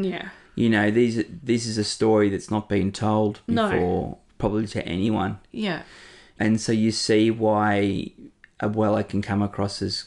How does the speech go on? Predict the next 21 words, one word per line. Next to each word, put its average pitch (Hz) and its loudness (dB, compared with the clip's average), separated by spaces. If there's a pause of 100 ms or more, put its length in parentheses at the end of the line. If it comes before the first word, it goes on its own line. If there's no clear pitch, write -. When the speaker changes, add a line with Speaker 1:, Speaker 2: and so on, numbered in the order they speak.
(100)
Speaker 2:
cold. 143 0
And 120 2 (300)
I 156 4
kinda 170 2
think, 135 -2
like, 120 2
is 131 0
this 165 2
someone's 120 -2
mum, 107 -2
like, 101 -2 (380)
i-, 104 0
at - -2
Disney? 98 0
Is 113 -2
this, - -4
is 104 -2
this, 113 2
Speaker 1:
Yeah, 190 0
Speaker 2:
is 180 -8
Speaker 1:
probably. 233 0